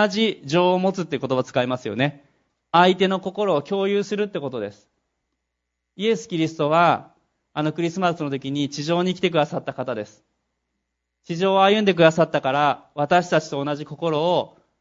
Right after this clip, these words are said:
同情してくださる、同じ心を持ってくださる方なんだってこと。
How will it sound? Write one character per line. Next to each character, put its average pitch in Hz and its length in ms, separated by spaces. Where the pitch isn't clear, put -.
同 165 260
情 175 200
し 170 60
て 165 100
く 175 60
だ 156 80
さ 156 140
る、 - 220
同 170 220
じ 185 120
心 196 380
を 139 60
持 190 160
っ 208 60
て 214 120
く 185 80
だ 170 80
さ 170 120
る 156 100
方 151 220
な 139 120
ん 139 40
だ 156 120
っ 160 100
て 147 100
こ 123 100
と。 - 280